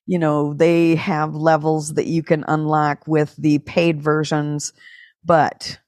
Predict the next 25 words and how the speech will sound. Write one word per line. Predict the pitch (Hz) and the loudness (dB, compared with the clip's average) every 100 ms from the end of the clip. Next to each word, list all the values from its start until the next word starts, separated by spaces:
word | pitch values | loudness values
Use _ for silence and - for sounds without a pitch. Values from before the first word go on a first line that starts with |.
| _ _ _ | _ _ _
they | 156 | -2
offer | 151 - 151 156 165 | 0 0 -2 0 -2
you | 156 156 | -2 -2
these | 151 147 165 | 0 0 -4
free | - 156 156 | -8 -4 -2
trials, | 151 202 180 156 147 147 | -2 0 2 4 2 -2
and | - 147 143 | -4 -2 -2
you | 135 | -4
have | 143 143 147 | -2 -2 -4
to | - | -4
remember | 160 165 151 147 | -2 0 0 -2
to | 147 | -4
cancel | 143 165 165 165 139 139 | -4 -2 -2 -2 -4 -4
'em, | 135 - | -6 -2
or | 143 139 | 0 0
you | 135 151 202 | 0 0 0
will | 185 156 151 | 2 2 2
be | 151 147 139 139 - - - - _ _ _ | 0 0 0 -2 -8 -20 -20 -20 _ _ _
in | 151 139 | -8 -6
debt | 139 117 - - 247 - | -6 -6 -8 -6 -4 0
<laughs> | 240 262 | 2 2
because, | 208 - 220 202 190 170 - - - | 0 0 2 2 2 -4 -14 -20 -8
yeah. | - 135 - _ _ | -2 -2 -4 _ _
So | - 190 | -4 2
I, | 202 202 196 | 4 4 2